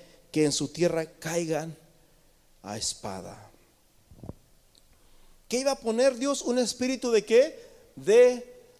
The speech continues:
rumor. Hablando de, de los asirios, ¿verdad? Y así fue como Dios venció esta batalla, mis hermanos. Entonces, ¿qué significa esto? De que cuando tú escuchas cosas que no son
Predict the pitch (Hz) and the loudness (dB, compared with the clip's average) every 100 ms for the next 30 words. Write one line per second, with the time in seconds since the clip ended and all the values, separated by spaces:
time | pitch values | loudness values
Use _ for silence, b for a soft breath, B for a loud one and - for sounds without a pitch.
0 | - 135 190 226 240 226 - _ _ - | -16 -4 0 0 -2 -8 -20 _ _ -14
1 | 117 277 117 - - - - - 123 147 | -8 -6 -6 -12 -20 -20 -20 -12 -6 -2
2 | 180 202 214 180 151 151 143 143 139 - | -2 2 2 2 -2 0 0 0 -2 -4
3 | - 143 - 220 202 143 123 123 147 156 | -8 -4 -2 -2 -2 -4 -6 -6 -4 -2
4 | 165 254 285 285 277 247 202 226 233 240 | -2 -2 -2 -2 2 2 4 2 0 -4
5 | 208 254 277 269 B B B - 196 233 | -4 -2 -2 -2 B B B -6 -4 -4
6 | 202 180 175 202 185 170 147 147 139 139 | -6 -8 -10 -8 -6 -6 -6 -4 -6 -6
7 | 104 - b b b b b _ _ _ | -10 -16 b b b b b _ _ _
8 | _ _ _ 254 247 - 294 285 262 285 | _ _ _ 0 2 2 0 0 0 -2
9 | 277 285 - 214 214 220 - 226 220 - | 0 0 2 0 2 0 0 0 0 0
10 | 302 - - 320 277 - - 262 226 - | 0 2 0 -2 -2 -4 -2 -2 -2 -4
11 | 160 190 233 - 233 254 | -4 -4 -4 -2 2 2